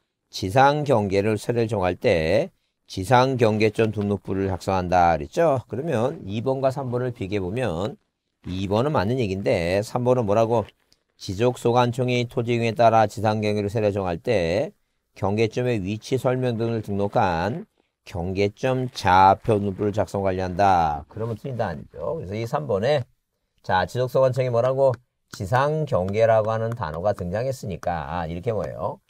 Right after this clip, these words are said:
지상 경계점 뭐예요? 지상 경계점 등록부를 작성하는 것이지 경계점 좌표 등록부가 아니다. 그 얘기입니다. 그래서 뭐 때문에 틀렸다? 동그라미 이 번과 삼 번을 비교할 때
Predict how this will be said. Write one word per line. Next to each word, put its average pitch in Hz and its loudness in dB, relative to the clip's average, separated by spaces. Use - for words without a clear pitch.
지상 135 -2
경계점 98 -2
뭐예요? 69 -8
지상 113 -2
경계점 82 -4
등록부를 98 -4
작성하는 113 -2
것이지 107 -4
경계점 107 -2
좌표 85 -6
등록부가 98 -8
아니다. 80 0
그 104 -4
얘기입니다. 98 0
그래서 104 0
뭐 104 2
때문에 131 2
틀렸다? 131 6
동그라미 123 6
이 107 2
번과 113 4
삼 120 0
번을 110 2
비교할 95 0
때 107 4